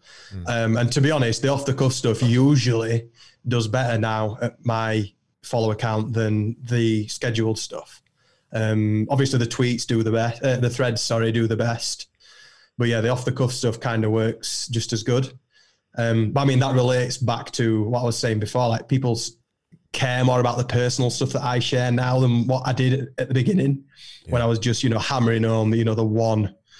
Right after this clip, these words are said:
Speaker 2: topic. Um, so yeah, that's what I would advise. Definitely try and get into the habit of writing tweets every day. Look at what, how other people are structuring stuff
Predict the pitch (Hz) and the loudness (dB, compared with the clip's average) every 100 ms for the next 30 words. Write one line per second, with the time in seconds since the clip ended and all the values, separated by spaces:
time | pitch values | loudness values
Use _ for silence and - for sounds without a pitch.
0 | - - - _ - 135 123 127 131 - | -20 -20 -20 _ -4 -2 0 -2 -4 -6
1 | _ _ _ - 123 113 113 110 107 101 | _ _ _ -8 -4 0 0 2 2 -2
2 | - _ _ - 123 120 113 135 - 151 | -6 _ _ -6 -2 0 0 -2 0 0
3 | 127 127 123 117 107 117 113 104 131 127 | 2 2 2 2 0 0 0 0 -2 -2
4 | 113 101 135 139 139 131 135 123 135 120 | -2 -2 -2 0 0 0 0 0 0 -2
5 | 117 120 113 117 123 123 123 113 - - | 0 0 0 0 0 0 0 0 -2 -14
6 | - - - _ - - 123 117 123 110 | -20 -20 -20 _ -12 -2 0 0 -2 0
7 | 110 110 113 113 120 123 135 143 127 127 | 0 0 0 -2 -2 0 0 0 0 -2
8 | 107 110 117 117 - - - - _ _ | -4 0 0 -2 -4 -10 -10 -12 _ _
9 | _ - - _ _ - 151 156 147 131 | _ -20 -20 _ _ -2 2 4 4 2
10 | 131 123 - 139 - 131 113 - 113 104 | 2 0 0 0 0 0 0 0 -2 -2
11 | - | -6